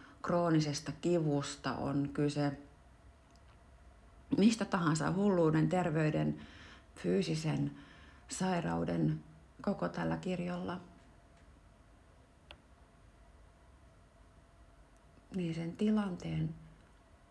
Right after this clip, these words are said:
autenttisesta kohtaamisesta taas karvoinen päivineen itsensä hyväksymisestä lähtee henkinen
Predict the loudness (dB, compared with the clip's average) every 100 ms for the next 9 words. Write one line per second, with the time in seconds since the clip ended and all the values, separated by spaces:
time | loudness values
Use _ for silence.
0 | -2 2 2 2 0 0 -2 -2 -2 0
1 | -4 -6 -10 -4 -2 -2 -6 -4 0 2
2 | 0 -2 -4 -6 -6 -6 -6 -10 -20 -20
3 | -20 -20 -20 -20 -20 -6 -4 -2 -2 -4
4 | -2 -2 -2 -4 -6 -6 -4 -4 -2 -4
5 | -6 -16 -20 -20 -20 -20 -20 -2 0 0
6 | -2 -4 -2 -2 -4 -8 -10 -8 -2 0
7 | 0 -2 -4 -4 -4 -4 -8 -8 -6 -8
8 | -10 -20 -20 -20 -20 -20 -20 -20 -20 -12
9 | -4 -2 -2 -4 -2 0 0 0 0 0
10 | 0 0